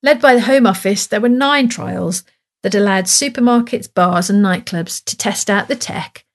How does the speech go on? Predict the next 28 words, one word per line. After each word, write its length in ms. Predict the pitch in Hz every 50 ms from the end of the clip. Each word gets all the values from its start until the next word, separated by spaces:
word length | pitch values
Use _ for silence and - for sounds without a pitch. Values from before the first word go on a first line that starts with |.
| _ _
and 200 | 226 247 262 269
the 60 | 247
take-up 640 | 247 - - - 165 175 - - - - 185 - _ _ - - - _ _ _ _
of 220 | 214 233 247 240 -
digital 300 | 196 165 - - 175 170
I 100 | 175 -
D 200 | 175 180 - -
across 520 | - - - - 175 165 160 - - - -
a 60 | 185
variety 560 | 180 180 165 175 175 165 165 - - 165 -
of 80 | - -
scenarios. 840 | - - 180 175 175 185 190 185 180 175 160 156 - - 180 - - _ _ _ _ _ _ _ _ _ _ _ _ _ -
According 360 | 233 - - 330 311 320 277
to 120 | - 240
Computer 400 | 240 - 214 - 226 226 226 -
Weekly, 400 | 185 185 180 175 - - 170 165
four 320 | - - - 240 254 269 285
of 100 | 269 -
the 60 | 190
nine 260 | 185 - 175 - -
trials 520 | - - 160 - 113 110 - 165 - - - _ _ _ _
used 280 | - 202 202 190 - - -
age 220 | 196 190 190 -
estimation 500 | 196 185 - - 185 180 180 180 - 190
technology 500 | - - - - 175 180 180 175 - 185
developed 340 | 180 180 175 165 165 - -
by 120 | 170 165
Yoti 680 | 175 180 165 151 151 - - - 156 156 - 320 320